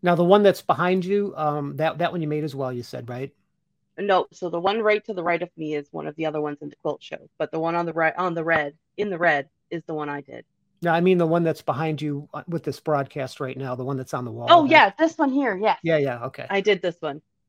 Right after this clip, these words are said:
Speaker 1: Yeah, so, so which one is the, so that you said the red one was your first one?
Speaker 2: My first ever pieced one. Yeah.
Speaker 1: Okay.
Speaker 2: This
Speaker 1: So
Speaker 2: one here is one I did through my Quilt Guild. They did a class for beginner courses.
Speaker 1: Mm-hmm.
Speaker 2: So there's different, um, ways to do things.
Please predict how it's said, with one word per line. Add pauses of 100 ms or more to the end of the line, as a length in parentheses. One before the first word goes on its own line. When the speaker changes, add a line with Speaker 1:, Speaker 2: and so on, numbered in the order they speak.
(160)
Speaker 1:
Yeah,
so,
so
which
one
is
the,
so
that
you
said
the
red
one
was
your
first
one? (400)
Speaker 2:
My
first
ever
pieced
one. (400)
Yeah.
Speaker 1:
Okay. (440)
Speaker 2:
This
Speaker 1:
So
Speaker 2:
one
here
is
one
I
did
through
my (100)
Quilt (180)
Guild. (280)
They
did
a
class (160)
for
beginner
courses.
Speaker 1:
Mm-hmm. (180)
Speaker 2:
So
there's
different, (600)
um, (540)
ways
to
do
things.